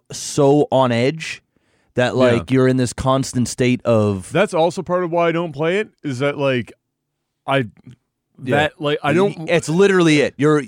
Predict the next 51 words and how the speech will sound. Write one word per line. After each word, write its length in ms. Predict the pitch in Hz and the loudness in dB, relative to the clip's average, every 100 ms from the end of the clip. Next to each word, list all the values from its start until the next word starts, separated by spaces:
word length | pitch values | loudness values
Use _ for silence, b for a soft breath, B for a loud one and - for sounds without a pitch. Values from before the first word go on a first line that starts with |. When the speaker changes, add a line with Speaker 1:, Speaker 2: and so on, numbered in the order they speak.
| - | -6
Speaker 2:
if 160 | 165 165 | -6 0
I'm 160 | 202 220 | 0 0
streaming 420 | - 202 202 185 | -4 -4 -2 0
game 180 | 175 160 | -2 -2
for 120 | 147 | -6
six 240 | - 156 | -6 -6
to 60 | 175 | -2
eight 120 | 156 143 | 0 2
hours 420 | 127 143 165 143 | 2 2 0 -2
and 120 | 135 | -4
it's 140 | 139 | -4
gonna 160 | 160 147 | -4 -4
make 220 | 139 147 | -2 -2
me 120 | 147 | -4
this 680 | 127 127 104 139 180 - - | -10 -10 -6 -4 -4 -8 -10
the 140 | 139 | -4
whole 240 | 151 175 185 | -2 0 -2
time, 500 | 160 170 190 226 156 | -2 -2 -2 -4 -6
Speaker 1:
Yeah. 260 | 101 107 87 - | -10 -12 -12 -14
Speaker 2:
it's 100 | 127 | -8
like 100 | 147 | -4
watching 300 | 165 180 175 | 0 -2 -2
Uncut 360 | 160 165 156 139 | -6 -2 -2 -2
Gems, 480 | 135 139 107 - - _ - | 0 0 -2 -8 -16 _ -6
but 160 | 131 | -4
for 140 | 139 - | -4 -2
eight 220 | 160 165 | -2 -2
straight 260 | - 156 131 | -2 0 2
hours. 400 | 131 117 92 - | 4 2 -2 -4
Speaker 1:
Yeah. 140 | 110 | -2
Speaker 2:
I'd 240 | 147 120 | 0 -2
just 200 | 113 143 | -10 -6
die 340 | 117 156 147 87 - | 0 2 2 0 -2
Speaker 1:
Well, 120 | 151 | 2
Speaker 2:
on 40 | |
Speaker 1:
the, 60 | 160 143 | 2 2
Speaker 2:
the, 60 | |
Speaker 1:
the, 80 | 139 | 0
Speaker 2:
on 80 | 139 | 2
Speaker 1:
well, 100 | 170 | 2
Speaker 2:
the 60 | - | 2
Speaker 1:
the 40 | |
Speaker 2:
other 40 | - | 2
Speaker 1:
good 100 | 208 | 2
Speaker 2:
side 100 | 202 | 2
of 40 | |
Speaker 1:
news 140 | 196 175 | 2 0
Speaker 2:
it. 40 | |
Speaker 1:
is, 140 | 160 127 | -2 -2
is 120 | 110 | -4
it 220 | 123 107 | -4 -4